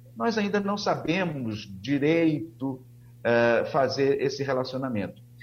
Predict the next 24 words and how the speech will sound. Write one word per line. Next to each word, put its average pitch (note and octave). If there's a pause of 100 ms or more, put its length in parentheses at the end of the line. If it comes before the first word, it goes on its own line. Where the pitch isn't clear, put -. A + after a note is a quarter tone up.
Então, F#3
a G3
alteridade E3
eu B2+
vejo D3+
hoje D#3
como D#3
um -
valor C3+
fundamental, C3 (440)
né, B2+
para C#3+
que D3
a C#3+
gente E3
possa B2 (220)
exercitar, C3+ (100)
é, G2+ (120)
o, C#3
o -
bem D3
com C#3
o B2+
outro D#3+